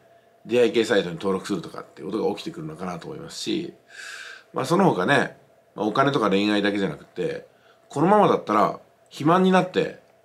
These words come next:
将来とんでもない病気になりそうだから、ちょっとダイエットのためにウォーキング行ってこようか」とかになったりね。あとはそうですね、本当に何もなければ、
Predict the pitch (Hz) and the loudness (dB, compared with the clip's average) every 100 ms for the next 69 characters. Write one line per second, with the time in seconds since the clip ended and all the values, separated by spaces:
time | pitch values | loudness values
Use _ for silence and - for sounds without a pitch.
0 | _ - 175 175 104 82 - 113 147 220 | _ -6 2 4 2 0 -8 -2 2 4
1 | 151 107 101 98 98 101 87 85 90 73 | 4 4 2 -2 -2 -2 -6 -2 -2 -4
2 | - _ _ - 170 120 95 - _ _ | -10 _ _ -8 -4 -2 -2 -6 _ _
3 | _ - 170 180 - 104 101 92 85 - | _ -2 2 2 2 -2 -2 -4 -6 -8
4 | - _ _ - 156 175 185 175 170 160 | -16 _ _ 0 2 2 4 4 4 4
5 | 147 - 55 - - 101 82 82 78 76 | 4 2 -6 -12 -14 -12 -10 -12 -12 -10
6 | 95 80 - _ _ _ - - - - | -8 -10 -16 _ _ _ -16 -12 -12 -14
7 | - - _ _ _ _ - 170 180 - | -16 -20 _ _ _ _ -10 -2 0 2
8 | 156 117 - 131 117 82 - _ _ - | 0 0 0 2 2 0 -8 _ _ -6
9 | 220 220 196 190 185 185 165 95 101 110 | 0 2 4 4 4 4 2 2 4 4
10 | 92 82 | 2 -2